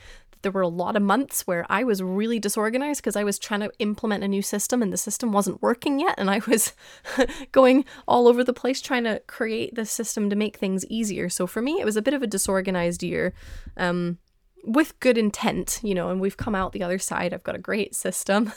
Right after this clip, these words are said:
<laughs> Things are working now, but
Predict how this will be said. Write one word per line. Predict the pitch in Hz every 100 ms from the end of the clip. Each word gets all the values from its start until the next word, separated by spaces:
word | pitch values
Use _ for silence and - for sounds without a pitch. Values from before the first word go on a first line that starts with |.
| - - -
<laughs> | - - 330 277
Things | 320 320
are | 285
working | 240 240 - 226 226
now, | 240 208 208 - - -
but | 196 220 185